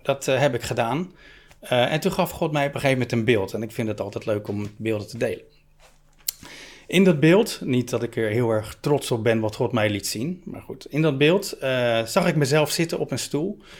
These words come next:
en achter mij stond de Heer Jezus. En ik zelf, eh, keek naar beneden, naar, eh, diep in de verte eigenlijk. En in de verte zag ik een stad liggen.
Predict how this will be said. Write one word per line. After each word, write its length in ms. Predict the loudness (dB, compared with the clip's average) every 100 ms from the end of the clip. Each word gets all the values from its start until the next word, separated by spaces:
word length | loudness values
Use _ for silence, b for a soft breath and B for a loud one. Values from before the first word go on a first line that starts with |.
| B B
en 260 | -6 -4 0
achter 280 | 0 2 2
mij 280 | 2 0
stond 380 | -2 -2 0 0
de 60 | 2
Heer 200 | 2 2
Jezus. 540 | 0 -4 -6 -8 -10 -16 B B B
En 200 | -6 -4
ik 120 | -4
zelf, 420 | 0 2 2 -2
eh, 240 | -4 -4 0
keek 220 | 2 2
naar 160 | 2 4
beneden, 580 | 4 2 0 -2 -2
naar, 280 | -2 0 -2
eh, 280 | -4 -4 -4 -2
diep 240 | -4 -4
in 120 | -4
de 60 | -4
verte 300 | -2 -2 -4
eigenlijk. 540 | -6 -8 -6 -8 -8
En 160 | -8 -4
in 120 | -2
de 80 | -2
verte 300 | -2 -4 -2
zag 200 | -4 -4
ik 80 | -4
een 60 |
stad 340 | -4 0 -2 -2
liggen. 340 | -8 -6 -10